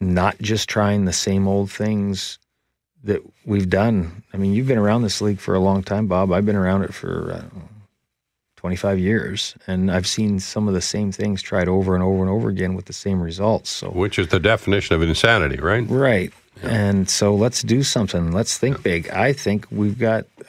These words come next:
Speaker 1: a great product. You know how much, how proud I am of this league. So we got a great product that I think is gonna be well received globally, and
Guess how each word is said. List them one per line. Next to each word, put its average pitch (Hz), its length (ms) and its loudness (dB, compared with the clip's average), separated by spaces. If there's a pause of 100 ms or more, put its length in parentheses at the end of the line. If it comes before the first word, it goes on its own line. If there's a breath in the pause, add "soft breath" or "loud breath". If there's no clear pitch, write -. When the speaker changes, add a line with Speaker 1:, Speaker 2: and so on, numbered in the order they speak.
Speaker 1:
a 110 40 -4
great 107 340 -2
product. - 600 -2
You 104 140 -2
know 117 180 2
how 107 100 2
much, 90 280 -2
how 95 140 -4
proud 95 280 0
I 92 120 2
am 90 160 2
of 85 120 -4
this 85 240 -4
league. 95 300 -4
So 90 280 -6 (500 loud breath)
we 104 60 0
got 123 120 2
a 120 60 2
great 110 240 0
product 117 440 0
that 92 100 2
I 90 80 2
think 104 240 -4
is 95 80 -4
gonna 104 140 0
be 98 60 2
well 95 280 4
received 107 580 0
globally, 107 640 -2
and 104 180 -10